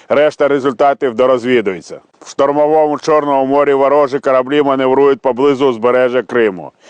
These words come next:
Корабельне угрупування складається із семи одиниць, серед яких чотири В Д К і один ракетоносій, який може нести на борту вісім крилатих ракет типу "Калібр". Таким чином, загроза нанесення ракетних ударів залишається актуальною,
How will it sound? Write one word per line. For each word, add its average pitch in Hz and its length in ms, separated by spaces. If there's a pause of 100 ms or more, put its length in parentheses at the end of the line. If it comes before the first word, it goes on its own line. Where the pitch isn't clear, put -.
(200)
Корабельне 147 500
угрупування 139 720
складається 135 580
із 131 120
семи 135 280
одиниць, 131 680 (220)
серед 147 340
яких 143 360
чотири 135 440
В 123 140
Д 120 140
К 139 200
і 135 120
один 135 280
ракетоносій, 131 920 (260)
який 143 300
може 143 340
нести 139 340
на 127 100
борту 123 400
вісім 135 360
крилатих 123 560
ракет 139 360 (320)
типу 143 300
"Калібр". 117 540 (400)
Таким 156 400
чином, 143 380
загроза 143 500
нанесення 135 540
ракетних 135 540
ударів 135 400
залишається 131 720
актуальною, 120 600